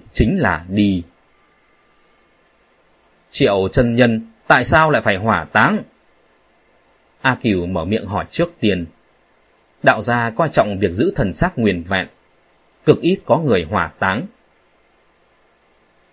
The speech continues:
"Triệu chân nhân gân cốt sai lệch hết,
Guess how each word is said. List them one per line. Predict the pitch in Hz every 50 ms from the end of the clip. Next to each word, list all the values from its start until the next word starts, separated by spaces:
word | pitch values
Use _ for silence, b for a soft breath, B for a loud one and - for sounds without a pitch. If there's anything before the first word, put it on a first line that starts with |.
| _ _ _ _ _ _ _ _
"Triệu | - - 123 107 98 98 98 95 -
chân | 131 113 110 107
nhân | 107 113 117 123 110 92 82 - _ -
gân | - 107 110 95 87
cốt | 143 185 190
sai | - - 123 113 101
lệch | 95 98 90 - - -
hết, | - 147 175 -